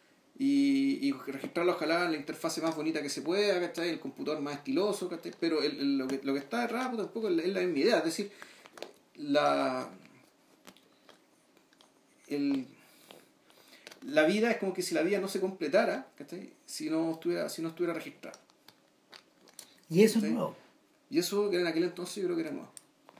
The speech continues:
Speaker 2: O sea,
Speaker 1: Sí.
Speaker 2: estaba la, el, en esa época, en esa época ya estaba bastante desarrollado el, o sea, la,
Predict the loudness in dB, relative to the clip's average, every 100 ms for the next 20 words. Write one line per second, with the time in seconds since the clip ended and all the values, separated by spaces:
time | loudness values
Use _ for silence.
0 | -14 0 2 2 0 -2 6 8 8 6
1 | 4 -2 -6 -10 -20 -20 -20 -20 -20 -2
2 | 0 2 0 -2 -4 -6 -12 -20 -20 _
3 | _ _ -20 -20 -20 _ _ -2 2 2
4 | 2 2 0 0 -4 -4 -2 -4 -2 -2
5 | -2 -2 0 -2 -2 -4 -4 -4 -6 -6
6 | -4 -4 -4 -4 -4 -2 -2 -2 -4 -6
7 | -6 -2 -2 -2 -4 -6 -6 -4 -4 -4
8 | -8 -8 -10